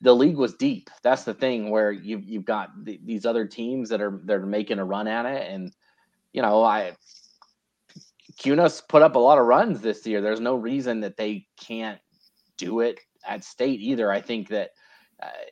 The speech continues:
that this might be a league or a bracket that's maybe more open than we thought, um, just after what's happened here at the district tournament.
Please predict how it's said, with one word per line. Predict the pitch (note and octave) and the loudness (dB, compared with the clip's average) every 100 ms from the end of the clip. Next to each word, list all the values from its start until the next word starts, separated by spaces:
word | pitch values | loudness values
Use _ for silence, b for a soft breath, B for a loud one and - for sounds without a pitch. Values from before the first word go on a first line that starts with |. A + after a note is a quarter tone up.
| _ _ _ _ _ _ _ - | _ _ _ _ _ _ _ -4
that | A#2 F#2+ | -4 0
this | C#3 C3+ B2 | -2 -2 -4
might | B2 A#2 | -4 -2
be | A2 A#2+ A#2 A2 | -4 -2 -4 -6
a | F#2 | -6
league | G#2 A2 A2+ A#2 G#2 - | -4 -4 -4 -4 -6 -2
or | G#2+ | -2
a | |
bracket | F#2 G#2+ G2+ A2 B2 A2 | 0 -2 -2 0 -2 -2
that's | G#2 | -6
maybe | A#2+ A2 G#2 | -6 -6 -4
more | G#2 G2+ F#2 | -4 -4 -2
open | G#2+ B2 F#3 G3+ G3+ | -2 0 -2 -2 -4
than | A#2 G#2 | -4 -6
we | G2 | -8
thought, | G2 G#2 B2 G#3+ - - A2+ | -4 -2 -2 -4 -12 -16 -10
um, | G#2+ G2 | -10 -8
just | A2+ - | -10 -10
after | - A2 - G#2 | -6 -6 -4 -4
what's | G2+ - | -4 -4
happened | G2+ G2+ G2+ F#2+ | -4 -4 -6 -8
here | F#2+ | -8
at | F#2 - | -8 -10
the | |
district | F2 F#2 - D#2 | -12 -12 -14 -14
tournament. | F#2+ F2 D2+ | -12 -12 -16